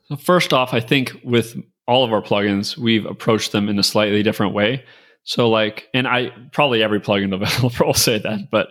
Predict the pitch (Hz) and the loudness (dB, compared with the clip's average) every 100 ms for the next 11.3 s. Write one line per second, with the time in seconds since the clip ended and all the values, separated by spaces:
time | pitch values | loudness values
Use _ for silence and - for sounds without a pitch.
0 | - 123 143 131 131 135 120 110 117 120 | -4 -2 0 -2 0 2 2 4 4 2
1 | - 120 113 123 117 110 107 104 107 131 | -2 -4 0 0 2 2 0 0 0 0
2 | - 117 139 170 - - - 123 131 143 | 0 0 0 -2 -6 -16 -4 0 2 2
3 | 175 170 - 123 117 113 113 98 - _ | 2 0 0 2 2 0 0 -2 -4 _
4 | _ _ _ _ _ 131 117 110 - - | _ _ _ _ _ 0 0 -2 -12 -20
5 | _ _ _ _ - 117 120 117 117 135 | _ _ _ _ -4 0 2 2 0 0
6 | - 127 - 117 113 123 117 113 127 117 | -2 -4 0 0 0 0 0 2 2 2
7 | 95 101 101 - - - - _ _ 127 | 4 4 2 -2 -14 -20 -20 _ _ -4
8 | 113 117 143 - - 123 127 139 113 117 | -2 -2 -2 -4 -4 -4 0 0 2 2
9 | - 120 127 110 101 - 113 107 104 107 | 0 0 2 2 0 0 -2 -2 -2 -2
10 | 101 95 95 - - 107 104 101 - 101 | 0 -2 -4 -8 -4 0 2 0 0 0
11 | 92 90 - | 0 -4 -12